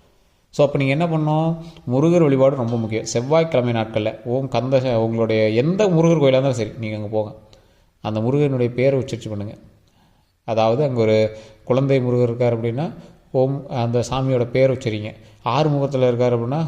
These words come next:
"ஓம் ஆறுமுகமே போற்றி" அப்படின்னு ம-, சாமியோட பேச்சுற-, பேரை உச்சரிங்க. அப்புறம் வேற ஏதாவது வள்ளி தெய்வானை சமேதரா இருக்கார் அப்படின்னா, "வள்ளி தெய்வானை சமேத சுப்பிரமணிய சுவாமியை போற்றி" அப்படின்னு வழிபடுங்க.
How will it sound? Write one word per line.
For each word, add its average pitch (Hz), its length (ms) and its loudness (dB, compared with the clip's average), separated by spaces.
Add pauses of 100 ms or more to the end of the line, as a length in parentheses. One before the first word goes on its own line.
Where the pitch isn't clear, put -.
"ஓம் 135 260 0
ஆறுமுகமே 127 640 -2
போற்றி" 117 300 -4
அப்படின்னு 113 280 -4
ம-, 110 360 -4
சாமியோட 120 440 -2
பேச்சுற-, 113 480 -4 (120)
பேரை 120 240 2
உச்சரிங்க. 110 500 -10 (440)
அப்புறம் 160 320 -2
வேற 165 120 4
ஏதாவது 156 240 4
வள்ளி 147 220 2
தெய்வானை 147 320 4
சமேதரா 131 500 4
இருக்கார் 123 360 2
அப்படின்னா, 139 320 -4 (280)
"வள்ளி 135 300 2
தெய்வானை 139 340 2
சமேத 127 360 -2
சுப்பிரமணிய 127 460 -4
சுவாமியை 117 380 -4
போற்றி" 110 360 -8
அப்படின்னு 110 280 -6
வழிபடுங்க. 104 360 -6